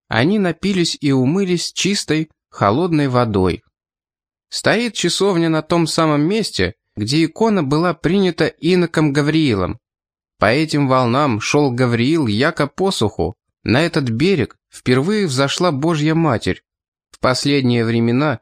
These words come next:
иверская икона с Афона уйдёт, а сам Афон погрузится в море, кратко объяснил пёс. Вернёшься в Россию, книжку купи в церковной лавке. На это тебе денег хватит.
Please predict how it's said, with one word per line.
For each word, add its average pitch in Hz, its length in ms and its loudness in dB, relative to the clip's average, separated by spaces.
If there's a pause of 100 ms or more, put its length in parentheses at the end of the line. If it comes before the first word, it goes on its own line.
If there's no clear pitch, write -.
(140)
иверская 160 640 0
икона 170 540 0
с - 160 -4
Афона 175 440 0
уйдёт, 147 600 -2 (200)
а 113 140 0
сам 202 320 0
Афон 190 380 -2 (120)
погрузится 185 680 0
в 127 100 0
море, 107 480 0 (320)
кратко 117 480 -2
объяснил 104 720 0
пёс. 87 440 -4 (640)
Вернёшься 190 560 0
в 170 60 -2
Россию, 175 600 -2
книжку 220 460 -2
купи 135 280 -2
в 101 80 -2
церковной 113 520 0
лавке. 101 520 -2 (280)
На 92 200 0
это 185 240 -2
тебе 147 340 0
денег 139 360 0
хватит. 127 640 -2